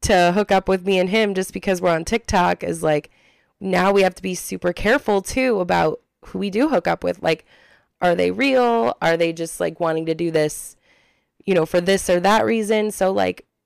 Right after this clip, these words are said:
it's, there's never a dull moment, that's for sure. But, um, I think it's, it's different being a content creator and a swinger at events, 'cause those are the only people who really know me anyways. Like, if I'm walking down the street,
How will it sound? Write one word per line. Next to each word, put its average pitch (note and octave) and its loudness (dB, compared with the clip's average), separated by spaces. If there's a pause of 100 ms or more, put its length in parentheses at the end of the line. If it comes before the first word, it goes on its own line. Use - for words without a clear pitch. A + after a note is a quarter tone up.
(160)
it's, - -4 (720)
there's G3 -2
never A#3+ 4
a A3 4
dull F#3 2
moment, F3+ 0
that's E3 -2
for F3 -2
sure. E3+ -2
But, D#3 -2 (540)
um, E3 0
I F3 -2
think F#3+ -4
it's, F3+ -4
it's F3+ -8
different F#3+ -2
being E3+ -2
a D#3+ -4
content F3 -4
creator E3 -2
and F3 -2
a E3+ -4
swinger D#3+ -6 (500)
at E3 2
events, D#3 -2
'cause E3+ -2 (540)
those A#3 4
are D4+ 2
the A#3+ 6
only G3+ 2
people F#3 -2
who D#3+ 0 (160)
really F3+ 0
know D#3 0
me D3+ -2
anyways. D#3 -2
Like, D#3+ -4
if - -8
I'm F#3+ 0
walking F3+ 0
down F3 -2
the D#3+ -6
street, G3 -8